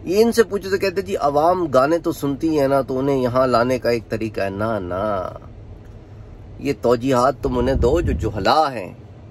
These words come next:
जो जाहिल हैं, उन्हें बताओ ये चीज़ें। ये चीज़ें किसी भी तरीके से दीन के मुताबिकत नहीं रखती। दीन अदब मांगता है।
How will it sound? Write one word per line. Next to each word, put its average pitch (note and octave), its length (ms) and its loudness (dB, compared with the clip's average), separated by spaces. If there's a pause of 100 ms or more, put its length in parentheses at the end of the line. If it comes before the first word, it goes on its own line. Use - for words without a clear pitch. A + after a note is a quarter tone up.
(600)
जो B2+ 120 -2 (100)
जाहिल F3+ 400 4
हैं, A3+ 80 2
उन्हें F#3 240 2
बताओ C#3+ 340 2
ये C#3+ 140 -4
चीज़ें। - 300 -16 (1400)
ये B2+ 140 -6
चीज़ें C3 460 -4 (160)
किसी B3+ 400 -4
भी A#3+ 180 -8
तरीके D#3+ 440 -2
से B2 200 -4
दीन C3 360 -2
के A2 100 -2
मुताबिकत F#2+ 640 -4
नहीं F#2+ 140 -10
रखती। - 1400 -18
दीन A3 360 0 (220)
अदब G#3+ 360 2
मांगता D3+ 440 0
है। - 220 -10